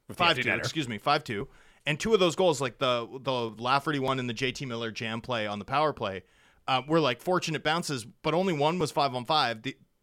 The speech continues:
Speaker 2: two four on four goals, a six on five <laughs> goal, and a power play goal. And their P D O actually went down ten points, even as I'm watching these games, and I'm like, "Man, th-, it feels like they are getting nearly every bounce."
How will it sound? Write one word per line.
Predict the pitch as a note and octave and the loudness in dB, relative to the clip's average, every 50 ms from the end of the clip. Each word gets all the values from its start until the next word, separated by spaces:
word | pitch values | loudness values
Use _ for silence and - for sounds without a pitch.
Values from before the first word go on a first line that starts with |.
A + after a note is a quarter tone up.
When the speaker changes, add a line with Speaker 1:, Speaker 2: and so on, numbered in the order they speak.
| _ - | _ -10
Speaker 2:
two | - - G3+ G#3 | -6 -2 -2 -2
four | - - F#3+ F3 E3+ | 0 2 2 4 4
on | D#3+ D3+ | 2 2
four | - D#3+ D#3 D#3+ E3 | 2 2 2 2 4
goals, | C#3+ D3+ D3 D3 C#3 C3 | 2 2 2 2 0 -2
a | A#2+ | -4
six | - E3 D3 - | -6 -4 -2 -2
on | D3+ C#3 | -2 -2
five | - - C3+ - E3 C#3 | 0 -2 -2 -2 -4 -4
<laughs> | |
goal, | - D#3+ C#3 C#3 C3+ C3+ | -2 -2 0 0 -2 -2
and | B2+ B2+ | -4 -4
a | |
power | A#2 C#3+ D3 E3 E3+ D#3+ | -2 0 0 2 2 0
play | - C#3 B2 A2 | 0 -2 -4 -2
goal. | G#2+ G2 G2 G2+ A2 - - - | -2 -4 -6 -6 -8 -8 -6 -4
And | C#3+ C#3+ C#3+ | -4 -2 -2
their | C#3+ C3+ | -2 -4
P | - E3 F3 | -4 -4 -4
D | E3+ E3+ D#3+ | 0 0 2
O | D3+ | 4
actually | D3 D3 C#3 - - D3 C3+ C3+ - _ _ _ _ _ - C#3 | 4 4 2 0 -2 -4 -4 -4 -6 _ _ _ _ _ -12 -4
went | B2+ E3 D#3 C#3 - | -2 -2 -2 -2 -2
down | D#3+ D#3+ E3+ F#3+ G3 E3 C#3+ C3+ C3+ B2+ | -4 0 2 2 2 2 2 -2 -4 -6
ten | - - D#3+ D#3 D3+ | -4 -2 -2 -2 -2
points, | - E3 G#3+ A3+ D3+ G#2+ A#2 D#3+ - - - - _ _ - - - - - - - - - - | -2 -2 0 0 0 -2 -4 -8 -8 -8 -10 -10 _ _ -20 -20 -18 -18 -20 -20 -20 -20 -12 -4
even | - F#3+ G3+ F3+ F#3+ F3 | -2 0 2 4 4 6
as | D#3+ D3+ D3 C#3+ C#3+ C#3 - - - - - | 6 6 6 6 4 2 -2 -4 -6 -8 -4
I'm | - D#3 D3+ | -2 -2 0
watching | D3+ D#3 D#3 D#3 - E3 D3 | 2 4 4 4 2 0 -4
these | C3+ C3 A#2+ | -6 -6 -4
games, | - D#3+ F3+ F#3 F3+ - | -4 -4 -4 -4 -4 -6
and | C#3 B2+ | -6 -6
I'm | A#2+ A#2 | -6 -6
like, | A2+ A2 A2 | -6 -6 -6
"Man, | B2 B2 A2+ G2+ F#2+ G2 G#2+ - - | -4 -4 -4 -4 -6 -8 -12 -12 -12
th-, | B2+ C3 B2+ | -10 -10 -10
it | - _ - - | -12 _ -20 -12
feels | - E3+ E3+ D#3+ C3+ A#2 | -4 -2 0 0 0 0
like | A#2+ A2+ - | -2 -4 -2
they | - A#2+ | -2 -2
are | A2 A2 | -2 -2
getting | G2 A2+ A2 G#2+ G#2 G#2+ A#2 | -2 -4 -4 -4 -4 -6 -4
nearly | B2 C3 C3 C#3 C#3 C3 A#2 | -4 -4 -2 -2 -2 -2 -2
every | G#2+ G#2 A2+ G#2+ | -2 -2 -4 -6
bounce." | G2 G2 F2 - - - - | -10 -10 -12 -14 -18 -20 -18